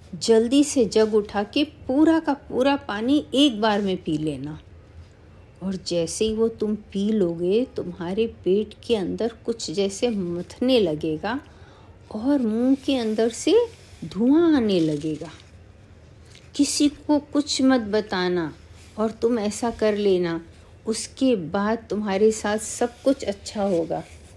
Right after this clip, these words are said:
अभी तुम्हारी ज़िंदगी जो है बहुत दुख भरी है, मुझे मालूम है सब कुछ, पर जब तुम एक बार ये ले लोगे, उसके बाद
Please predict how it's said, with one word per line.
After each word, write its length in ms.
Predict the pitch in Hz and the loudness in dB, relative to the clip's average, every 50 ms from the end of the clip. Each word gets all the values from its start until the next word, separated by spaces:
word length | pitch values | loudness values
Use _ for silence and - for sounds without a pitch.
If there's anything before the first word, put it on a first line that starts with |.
| - - | -18 -8
अभी 240 | - 208 202 254 254 | -8 -4 -2 -2 -4
तुम्हारी 480 | 254 - 226 233 220 226 220 226 233 226 | -2 -2 -4 -4 0 2 2 2 2 0
ज़िंदगी 560 | 202 220 208 202 202 202 196 190 208 233 220 | 0 0 0 2 2 2 2 2 0 -6 -6
जो 180 | - - 233 226 | -2 -2 -2 -2
है 320 | 220 240 269 392 523 - - - - - - - - | -2 -2 -4 -4 -6 -8 -16 -20 -20 -20 -20 -18 -6
बहुत 280 | 196 208 220 220 262 247 | -4 -4 -4 -2 -4 -6
दुख 320 | 202 190 190 202 - - | 2 4 4 4 4 0
भरी 360 | 180 202 202 214 180 185 185 | -6 0 2 4 4 6 6
है, 240 | 185 175 165 170 - - - - - - | 6 4 4 0 -6 -14 -20 -20 -14 -6
मुझे 280 | 202 208 214 208 240 226 | -4 -4 0 2 2 0
मालूम 440 | 233 220 208 214 226 247 302 320 | 0 0 -2 -2 0 2 4 4
है 120 | 277 226 196 | 4 2 0
सब 220 | - - 214 202 - - - | -2 -4 -4 -6 -6 -8 -8
कुछ, 300 | - - - - - - - - - - - - - - - - - - - - - - | -8 -8 -8 -14 -16 -16 -18 -20 -20 -20 -20 -20 -20 -20 -20 -20 -20 -20 -20 -20 -8 -6
पर 140 | 190 185 | -4 -4
जब 240 | 185 180 - - - - - - | -4 -4 -6 -8 -8 -10 -6 -4
तुम 160 | 185 180 165 - - | -4 -4 -4 -4 -2
एक 260 | 190 196 196 185 175 | -2 -2 -2 -4 -4
बार 180 | 180 180 185 175 | -2 0 0 0
ये 200 | 175 175 175 170 | 0 0 0 0
ले 240 | 170 170 185 196 | 0 2 2 2
लोगे, 380 | 202 196 180 165 160 180 240 302 | 2 0 -2 -4 -2 0 0 0
उसके 500 | - - - 208 - - - - 226 214 | 0 0 -4 -10 -10 -10 -8 -2 -2 -2
बाद 240 | - - 170 175 | 0 0 -4 -4